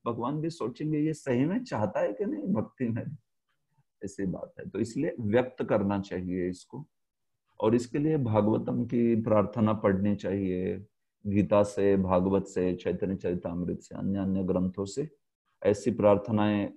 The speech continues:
याद करके उनको बोलना चाहिए। आप खुद की भी प्रार्थना बोल सकते हो, खास करके, अ, शास्त्रों की प्रार्थना बोलने वाला अगला अंग है,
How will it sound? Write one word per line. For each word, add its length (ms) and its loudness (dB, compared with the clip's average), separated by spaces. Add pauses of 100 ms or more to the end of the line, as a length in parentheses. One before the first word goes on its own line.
याद 420 4
करके 340 2
उनको 320 0
बोलना 420 2
चाहिए। 420 -6 (1040)
आप 280 -2
खुद 180 4
की 140 4
भी 120 4
प्रार्थना 420 2
बोल 240 4
सकते 340 -6
हो, 160 -4
खास 300 -2
करके, 400 -4 (640)
अ, 120 0
शास्त्रों 500 2
की 100 2
प्रार्थना 460 2
बोलने 340 6
वाला 220 6
अगला 380 6
अंग 260 4
है, 340 -2